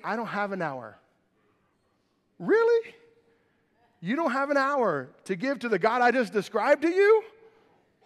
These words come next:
I mean, we have an hour to do the things we really wanna do.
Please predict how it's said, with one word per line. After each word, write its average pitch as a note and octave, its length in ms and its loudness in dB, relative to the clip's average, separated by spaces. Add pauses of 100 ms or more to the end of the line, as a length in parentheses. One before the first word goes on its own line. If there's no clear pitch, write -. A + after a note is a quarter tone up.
(640)
I B3 100 -6
mean, B3+ 280 -4 (340)
we A#3+ 120 -4
have C4 140 0
an A#3+ 80 -2
hour A#3+ 240 0
to G#3 60 -6
do G3+ 60 -4
the G#3 80 0
things G#3+ 220 -6
we G3+ 100 -6
really G#3 220 -4
wanna G3+ 220 -8
do. D#3+ 420 -12